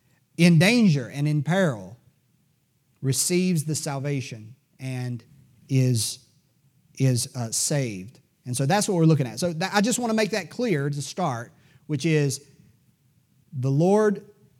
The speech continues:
"For God so loved the world that He gave His only begotten Son," right?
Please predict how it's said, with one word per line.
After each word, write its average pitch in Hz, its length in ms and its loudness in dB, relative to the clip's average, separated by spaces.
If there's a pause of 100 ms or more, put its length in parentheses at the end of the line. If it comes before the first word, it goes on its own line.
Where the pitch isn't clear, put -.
(160)
"For 127 160 -8
God 160 300 2
so 185 140 0
loved 170 200 2
the 151 80 0
world 160 360 0
that 131 100 -4
He 117 100 -8
gave 143 420 -2
His 147 160 -4
only 147 280 -4
begotten 143 380 -6
Son," 107 440 -14 (500)
right? 123 260 -10